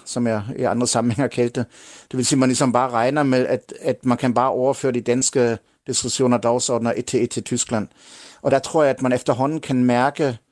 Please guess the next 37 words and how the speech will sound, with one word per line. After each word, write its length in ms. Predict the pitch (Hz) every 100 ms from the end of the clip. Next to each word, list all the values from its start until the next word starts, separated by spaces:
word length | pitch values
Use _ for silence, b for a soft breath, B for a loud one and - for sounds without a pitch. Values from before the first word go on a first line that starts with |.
| _ _
i 100 | -
Danmark, 440 | 143 123 139 135 -
at 120 | -
det 60 | 135
ikke 160 | 131 135
er 40 |
helt 140 | 127
så 80 | -
simpelt, 440 | 123 127 120 117 -
at, 120 | - _ 85
at, 240 | 117 - - -
at 180 | 127 -
der, 180 | 120
at, 200 | 117 120 -
altså 200 | 120 120
også 160 | 123
politikerne 460 | - 139 143 143 131
får 120 | -
øjnene 300 | 123 135 143
op 220 | 117 147
for, 240 | - 131 - B B B B
at, 260 | 135 131 - 127
øhm, 380 | 117 117 113 -
at 160 | 135 123
de 60 | 123
tyske 360 | - 165 -
dagsordner 420 | 135 139 - 131
er 240 | 135 131 143
delvis 460 | - 131 123 120
nogle 160 | 135 117
andre, 320 | 110 120 123
at, 100 | 101 -
at 120 | - -
samfundsudviklingen 840 | 135 139 151 110 127 123 123 110
er 60 | 113
en 120 | 123
anden. 300 | 107 107 110